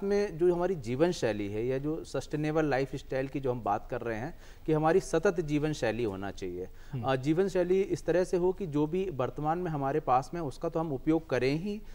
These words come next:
Speaker 1: साथ में आगे आने वाली पीढ़ी के लिए भी हम कुछ बचा के रखें
Speaker 2: जी।
Speaker 1: और वो हमारे हर दृष्टिकोण में शामिल होना चाहिए।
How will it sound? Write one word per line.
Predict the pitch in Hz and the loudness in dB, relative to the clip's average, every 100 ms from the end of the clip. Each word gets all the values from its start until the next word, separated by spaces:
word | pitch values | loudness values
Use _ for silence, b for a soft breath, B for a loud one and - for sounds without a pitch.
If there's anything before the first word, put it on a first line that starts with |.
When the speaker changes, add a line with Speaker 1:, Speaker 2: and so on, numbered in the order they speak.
| b | b
Speaker 1:
साथ | - 147 | 2 2
में | 175 - | 2 2
आगे | 139 143 190 - | 2 6 4 4
आने | 139 165 | 0 2
वाली | 190 190 | 2 2
पीढ़ी | - 160 170 | 2 0 0
के | 165 | 0
लिए | 175 165 | 2 4
भी | 165 | 2
हम | 165 | 0
कुछ | 160 175 135 | 0 -2 -2
बचा | 110 117 113 | -4 0 0
के | 131 104 | 0 -2
रखें | 85 90 90 139 | -4 -12 -8 -2
Speaker 2:
जी। | 135 113 - | -2 -2 2
Speaker 1:
और | 170 | 2
वो | 160 220 | 6 6
हमारे | 208 196 196 214 - | 6 6 8 6 4
हर | - 196 | 2 2
दृष्टिकोण | 170 165 - 190 180 180 | 2 -2 -4 0 2 2
में | 190 | -2
शामिल | - 117 127 | 0 0 0
होना | 113 92 90 | -2 -6 -8
चाहिए। | 80 78 87 | -8 -10 -12